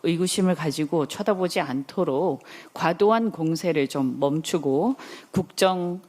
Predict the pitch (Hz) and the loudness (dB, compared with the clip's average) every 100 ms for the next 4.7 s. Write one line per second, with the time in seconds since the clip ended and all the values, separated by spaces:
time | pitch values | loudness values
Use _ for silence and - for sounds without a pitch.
0 | - - 123 123 139 - 208 180 143 123 | -18 -6 -4 -4 -4 2 4 4 0 -2
1 | 147 - 113 - 170 175 175 170 160 143 | -8 -10 -6 -4 0 2 0 0 0 2
2 | 202 220 165 - 165 160 165 147 151 180 | 2 2 -4 2 2 2 2 2 2 0
3 | 170 165 143 226 - 233 233 196 185 190 | -2 -2 -2 -4 2 4 4 2 2 2
4 | 147 160 - 202 151 135 220 | 2 2 2 2 2 0 0